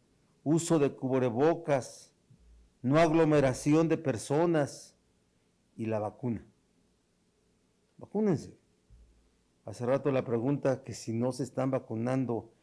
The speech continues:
en México o en Puebla las personas, sí se están vacunando, sí ha habido una presencia de interés muy grande por vacunarse, pero no como esperábamos,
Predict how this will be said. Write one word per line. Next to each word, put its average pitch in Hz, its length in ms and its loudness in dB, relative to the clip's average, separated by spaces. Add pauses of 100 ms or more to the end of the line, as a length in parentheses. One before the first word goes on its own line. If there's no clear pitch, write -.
(340)
en 104 300 -6
México 120 680 -8
o 104 220 -10
en 104 140 -8
Puebla 117 560 -4 (360)
las 104 160 -12
personas, 135 760 -8 (300)
sí 160 180 -6
se 151 80 -2
están 123 320 -4
vacunando, 127 680 -4 (600)
sí 139 260 0
ha 147 40 8
habido 143 280 2
una 139 160 0
presencia 120 760 -4 (640)
de 107 180 -8
interés 110 480 -4
muy 117 200 -2
grande 117 360 -2
por 104 180 -8
vacunarse, 95 720 -8 (600)
pero 98 400 -8
no 104 240 -6
como 147 200 -2
esperábamos, 127 760 -4